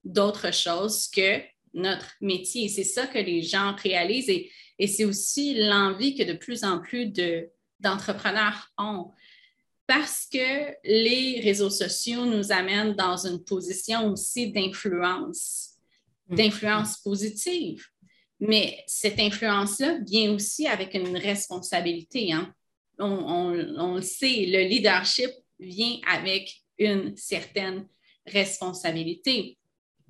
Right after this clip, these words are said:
Speaker 1: Et donc, euh, on doit se questionner. On doit se questionner sur qui on veut être comme leader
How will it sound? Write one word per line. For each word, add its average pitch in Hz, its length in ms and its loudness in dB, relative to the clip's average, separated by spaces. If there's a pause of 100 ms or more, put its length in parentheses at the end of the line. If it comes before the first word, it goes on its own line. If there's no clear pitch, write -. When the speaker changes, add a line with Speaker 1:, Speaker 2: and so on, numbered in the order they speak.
(460)
Speaker 1:
Et 208 140 8
donc, 214 420 2
euh, 190 500 4 (160)
on 208 280 2
doit 214 440 4
se - 200 -6
questionner. 180 800 -2 (160)
On 190 140 0
doit 220 220 0
se - 120 -8
questionner 202 600 -2
sur 214 600 -2 (460)
qui 240 220 0
on 220 120 2
veut 180 180 0 (240)
être - 200 -6 (100)
comme 208 480 0 (200)
leader 196 600 2